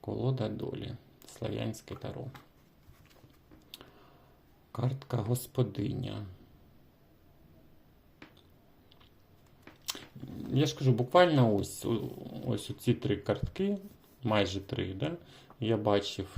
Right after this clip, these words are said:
інших я не бачив, але чомусь, е, чомусь дуже зацікавила ця колода. Я сказав, що вона має бути у мене в колекції.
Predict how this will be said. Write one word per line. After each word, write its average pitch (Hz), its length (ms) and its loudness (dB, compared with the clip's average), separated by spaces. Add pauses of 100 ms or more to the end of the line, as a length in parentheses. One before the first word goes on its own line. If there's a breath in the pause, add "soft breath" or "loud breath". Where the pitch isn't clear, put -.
інших 107 440 -2
я 98 80 2
не 98 100 0
бачив, 117 400 0
але 107 300 4
чомусь, 113 600 -2 (460 loud breath)
е, 131 40 -6 (760)
чомусь 104 400 -4
дуже 104 360 2
зацікавила 95 640 0
ця 98 160 -4
колода. 139 540 -2 (600 loud breath)
Я 104 140 -4
сказав, 113 480 -2
що - 420 -6 (300)
вона 110 260 -4
має 104 240 2
бути 104 400 -2 (160)
у 107 100 -4
мене 101 220 -2
в - 100 -12
колекції. - 840 -8